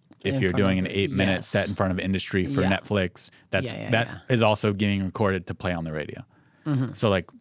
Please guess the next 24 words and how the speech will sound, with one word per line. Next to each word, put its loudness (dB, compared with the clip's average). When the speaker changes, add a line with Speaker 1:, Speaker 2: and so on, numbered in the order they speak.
Speaker 1:
wouldn't 6
be 4
stoked 2
about 4
it, -2
but 2
you're 2
going 6
up 0
first. 0
You 0
know 4
it's -4
a -14
tough -2
crowd. 0
Speaker 2:
Mm-hmm. -6
Speaker 1:
You 4
also, 4
they're 6
gonna 6
forget 4
about 2
you, 2